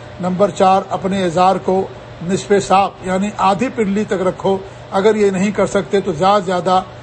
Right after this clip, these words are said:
اپنے ٹخنوں تک رکھو، ٹخنوں سے نیچے رکھنا جائز نہیں ہے۔ پانچویں بات ہمارے نبی نے فرمائی کہ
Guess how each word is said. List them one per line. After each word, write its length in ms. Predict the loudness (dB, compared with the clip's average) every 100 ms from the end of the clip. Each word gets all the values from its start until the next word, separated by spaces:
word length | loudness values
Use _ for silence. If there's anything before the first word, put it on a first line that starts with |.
| -12 -4
اپنے 380 | -2 -2 -2 -2
ٹخنوں 340 | -2 0 -2 -2
تک 140 | -2
رکھو، 300 | -2 -2 -4
ٹخنوں 340 | -2 -4 -4 -6
سے 120 | -6
نیچے 240 | -6 -2
رکھنا 320 | -2 -2 -4 -6 -10 -18 -6
جائز 280 | 0 2 0
نہیں 220 | -2 -4
ہے۔ 120 | -4 -8 -12 -18 -4 2
پانچویں 340 | 2 2 2
بات 220 | 2 2
ہمارے 220 | 2 0
نبی 100 | 0
نے 100 | -2
فرمائی 360 | -2 0 2 0 -4 -16 -20 -4
کہ 280 | 0 0